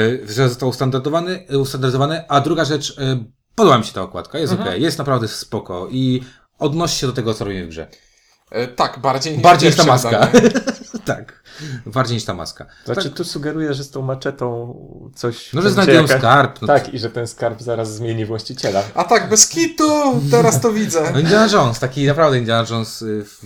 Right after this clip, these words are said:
Speaker 1: w
Speaker 3: No, ale tu masz
Speaker 1: stylu.
Speaker 3: gościa z mieczem, który na kobietę się
Speaker 1: No tak,
Speaker 3: zamachuje
Speaker 1: tak jest.
Speaker 3: teraz. Brak
Speaker 1: W
Speaker 3: równości
Speaker 1: tej,
Speaker 3: jakiejś tutaj.
Speaker 1: w tej grze tak jest.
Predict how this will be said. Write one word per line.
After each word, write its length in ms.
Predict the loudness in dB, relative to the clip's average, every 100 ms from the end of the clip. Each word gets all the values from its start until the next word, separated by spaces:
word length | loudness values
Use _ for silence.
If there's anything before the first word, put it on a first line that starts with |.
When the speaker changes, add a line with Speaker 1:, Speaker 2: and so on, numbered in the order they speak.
| -16
Speaker 1:
w 40 | -2
Speaker 3:
No, 60 |
ale 120 | 2 2
tu 100 | 4
masz 120 | 2
Speaker 1:
stylu. 120 | 2 0
Speaker 3:
gościa 220 | 2 0
z 100 | 0
mieczem, 360 | -2 0 -2
który 280 | -2 -2 -2
na 180 | -2 -4
kobietę 440 | -2 0 0 -2
się 120 | -4 -4
Speaker 1:
No 60 | 2
tak, 180 | 2
Speaker 3:
zamachuje 260 | 2 -2 -2
Speaker 1:
tak 80 | 0
jest. 180 | -2 -2
Speaker 3:
teraz. 360 | -4 -8 _ _ _ _
Brak 240 | -4 -4 -2
Speaker 1:
W 20 |
Speaker 3:
równości 560 | -6 -6 -6 -6 -8 -4
Speaker 1:
tej, 140 | -2
Speaker 3:
jakiejś 340 | -2 -4 -10 -10
tutaj. 240 | -8 -2
Speaker 1:
w 20 |
tej 120 | 0
grze 140 | 0 -2
tak 180 | -4 -4
jest. 280 | -6 -8